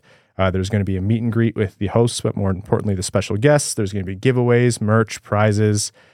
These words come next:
Uh, there's gonna be hopefully some more special guests coming through. Food and drinks available for you to buy. And it's gonna be a, uh,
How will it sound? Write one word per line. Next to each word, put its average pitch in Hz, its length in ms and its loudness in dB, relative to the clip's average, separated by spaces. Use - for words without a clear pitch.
Uh, 92 260 2
there's 95 220 -2
gonna 104 120 0
be 98 100 -2
hopefully 104 280 -4
some 98 160 -4
more 113 220 2
special - 360 -4
guests 98 240 -4
coming 92 240 -6
through. 139 460 2
Food 135 220 0
and 120 80 0
drinks 117 240 2
available 107 320 0
for 107 140 -4
you 104 100 0
to 101 40 -2
buy. 101 520 0
And 101 180 0
it's 95 120 -4
gonna 104 160 0
be 101 240 2
a, 98 260 2
uh, 92 300 -2